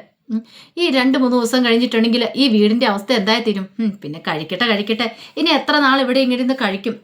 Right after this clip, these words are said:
മാഷിൻ്റെ സങ്കടമാണ് മാഷ് പുറത്തു വിടുന്നേ. അല്ലെങ്കിലും ഇവനെ കൊണ്ടൊക്കെ ഇതൊക്കെയല്ലേ പറ്റുള്ളൂ. ഇത്രയും നാളെ ഇന്ന് വരെ കുടുംബത്തിന് വേണ്ടി എന്തേലും ചെയ്തിട്ടുണ്ടോ? ചെയ്യാൻ ഇവ ശ്രമിച്ചിട്ടുണ്ടോ? അല്ല, ആ വിനായകൻ കുറച്ച് പൈസ തരുമായിരുന്നു അടയ്ക്കാനായിട്ട്. അപ്പൊ ഇവൻ പറഞ്ഞു, "അത് വേണ്ട,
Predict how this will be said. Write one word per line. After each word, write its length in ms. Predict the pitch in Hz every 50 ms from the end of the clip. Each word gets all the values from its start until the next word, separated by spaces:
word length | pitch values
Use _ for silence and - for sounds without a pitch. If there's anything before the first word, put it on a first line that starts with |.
| _ -
മാഷിൻ്റെ 400 | 160 151 151 147 - 170 160 170
സങ്കടമാണ് 520 | - 196 175 170 175 185 226 233 214 214
മാഷ് 280 | 226 220 196 190 - 214
പുറത്തു 300 | 208 220 196 185 - 208
വിടുന്നേ. 240 | 208 202 208 208 - - - - _ _ _ _ _ _ _ -
അല്ലെങ്കിലും 380 | 165 165 170 165 160 - 214 214 214 - - - - _ -
ഇവനെ 240 | 185 170 165 170 175
കൊണ്ടൊക്കെ 300 | 175 185 185 220 214 247
ഇതൊക്കെയല്ലേ 400 | 233 202 208 208 226 233 233 254
പറ്റുള്ളൂ. 380 | 240 233 208 202 226 214 208 208 - - - - -
ഇത്രയും 360 | 302 320 - 320 302 302 285
നാളെ 260 | 262 233 220 226 233 220 - -
ഇന്ന് 220 | - 180 185 208 226
വരെ 180 | 220 208 214 240
കുടുംബത്തിന് 480 | 240 - 202 190 202 208 208 226 220
വേണ്ടി 180 | 226 226 220 220
എന്തേലും 340 | 214 180 185 214 214 240 226
ചെയ്തിട്ടുണ്ടോ? 500 | 226 233 196 196 220 214 240 220 214 208 - - - _ _ _ _ _ _ _ _ _ _ _ _ _ _ _ _ _ _ _ _ _ _ _ - _ _ _ _ _ -
ചെയ്യാൻ 240 | 311 320 311 311 294
ഇവ 100 | 285 285
ശ്രമിച്ചിട്ടുണ്ടോ? 640 | 285 - 262 226 226 220 - 262 269 247 208 180 143 - - _ _ _ -
അല്ല, 140 | 202 196 185 160 - - - -
ആ 100 | - 175 185
വിനായകൻ 520 | 180 190 175 180 180 175 185 202 214 233 233
കുറച്ച് 240 | 240 226 220 254
പൈസ 260 | - 254 214 202 208 -
തരുമായിരുന്നു 380 | 254 226 220 220 220 214 214 208
അടയ്ക്കാനായിട്ട്. 500 | 190 196 208 208 202 208 214 208 208 - - -
അപ്പൊ 140 | - 254 - 285
ഇവൻ 140 | 254 269 269
പറഞ്ഞു, 200 | 254 240 226 226
"അത് 120 | 196 185 233
വേണ്ട, 240 | 254 240 226 214